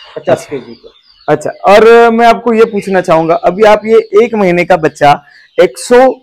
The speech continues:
Speaker 2: बीस रुपए से, अ, बेचते हैं, तो आप इसमें production cost हमारे viewers को बताइए, क्या production cost आती है?
Speaker 1: Production cost अपने ऊपर है, क्योंकि सबसे इसमें risk है mortality।
Speaker 2: हम्म।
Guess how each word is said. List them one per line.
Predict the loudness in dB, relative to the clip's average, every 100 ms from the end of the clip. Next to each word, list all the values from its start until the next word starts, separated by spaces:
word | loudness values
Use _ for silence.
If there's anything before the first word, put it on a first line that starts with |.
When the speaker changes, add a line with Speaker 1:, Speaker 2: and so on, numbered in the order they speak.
| _ _ -8 -2
Speaker 2:
बीस | -2 -2
रुपए | -2 -2
से, | -2 0 -2 -2 _ _ _ 0
अ, | 0
बेचते | 0 0 0 0 -2
हैं, | -4 -6 _ _ -20 _
तो | -2
आप | 2 4 4 2 -4
इसमें | -8 -4 -4
production | -2 0 0 0 -2 -4
cost | 0 -2 -2
हमारे | -6 0 2
viewers | 2 2 -2 -4
को | -4
बताइए, | -2 0 -2
क्या | 0 0 0
production | 0 -2 -2 -4 -8
cost | -8 -10 -12
आती | -18 -18
है? | -20 -20 _ _ _ _ _ -6
Speaker 1:
Production | -4 -4 -8 _ -14
cost | -12 -8 -8 -8 -16 _ -8 -6 -8 -10 -14 _ -18
अपने | -10 -6
ऊपर | -6 -6 -6 -6
है, | -6 -8
क्योंकि | -12 -12 -10 -10
सबसे | -12 -16 -18 -6 -4 -2
इसमें | -6 -8 -4
risk | -4 -4 -8 -8
है | -6
mortality। | -4 -4 -6 -8 -10 -16 -20 -8
Speaker 2:
हम्म। | -6